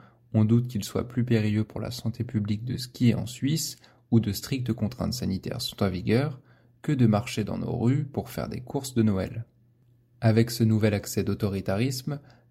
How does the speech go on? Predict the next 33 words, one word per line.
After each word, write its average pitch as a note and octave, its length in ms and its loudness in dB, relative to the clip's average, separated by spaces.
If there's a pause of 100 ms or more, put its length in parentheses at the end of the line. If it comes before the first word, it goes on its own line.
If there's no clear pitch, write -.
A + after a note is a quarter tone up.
l'atteinte A#2+ 440 4
aux G2 60 -2
libertés G#2+ 420 -2
individuelles G#2 720 2
franchit A2 460 -2
quant G#2 160 0
à G#2 100 -2
elle G#2+ 240 0
une G2 200 0
étape B2 440 -2
inquiétante. - 720 -2 (480)
Astreint B2 400 4
au A#2+ 40 8
respect A2+ 340 2
d'un F#2+ 120 0
petit B2 320 0
manuel G2+ 380 2
de - 80 -6
comportement G#2+ 800 -2
unique B2+ 320 2
au G2+ 60 2
monde, C#3+ 420 2 (300)
nous D3 180 4
voilà G2+ 320 2
menacés A#2 640 4
si D3+ 200 -4
nos G2 140 0
lieux A2 220 2
de B2 80 0
vacances A#2+ 500 2
dérogent A2 480 2
aux G#2 60 -4
consignes. - 640 -4